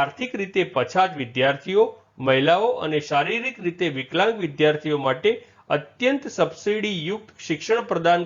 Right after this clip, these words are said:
કરવા માટે રજૂ કરવામાં આવી હતી. ફ્રેન્ડ્સ, વધુ માહિતી માટે અમારી વેબસાઇટ meaning in gujarati dot com ની મુલાકાત જરૂરથી લેજો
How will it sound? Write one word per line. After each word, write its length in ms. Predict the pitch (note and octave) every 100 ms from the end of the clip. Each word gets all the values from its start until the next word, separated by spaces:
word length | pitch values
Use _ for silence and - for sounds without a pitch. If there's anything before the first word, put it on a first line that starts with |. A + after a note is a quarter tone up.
| E3
કરવા 260 | C#3+ D3
માટે 500 | C#3+ C3+ C3 G#3+ C4+ - _ -
રજૂ 240 | C#3 D3+ G3+
કરવામાં 580 | F3 C#3+ D3 D#3 G#3 F3+
આવી 220 | B2 C#3+
હતી. 380 | F#3+ A3 G3 A#2 - _ _ _ _ _ _ -
ફ્રેન્ડ્સ, 340 | - C#3+ D3+ - - _ -
વધુ 260 | B2 F3 A#3
માહિતી 320 | G3+ F3+ F#3
માટે 260 | D3 C#3+
અમારી 300 | C3 B2 A#2+
વેબસાઇટ 460 | A2+ A2 - D#3+ F#3+ - _ _
meaning 340 | B2 F3+ A#3+ B3
in 80 | F#3
gujarati 360 | D3 C#3+ C#3+ C3
dot 140 | A#2+ A2+ A#2
com 160 | A2+
ની 160 | D3 G3 _ _
મુલાકાત 440 | A#2 A#2+ A#2 D3+ E3+
જરૂરથી 400 | A#2+ A#2 - F3
લેજો 340 | G#3 G3 C#3